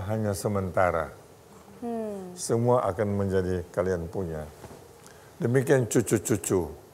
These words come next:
Speaker 1: Dari muda kita selalu mengatakan,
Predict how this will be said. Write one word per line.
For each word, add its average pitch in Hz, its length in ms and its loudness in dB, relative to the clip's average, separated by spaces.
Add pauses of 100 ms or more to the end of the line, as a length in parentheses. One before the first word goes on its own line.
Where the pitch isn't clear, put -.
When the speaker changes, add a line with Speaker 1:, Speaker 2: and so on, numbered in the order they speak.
(400)
Speaker 1:
Dari 120 320 4
muda 127 680 6
kita - 240 -2
selalu 110 260 2
mengatakan, 104 360 0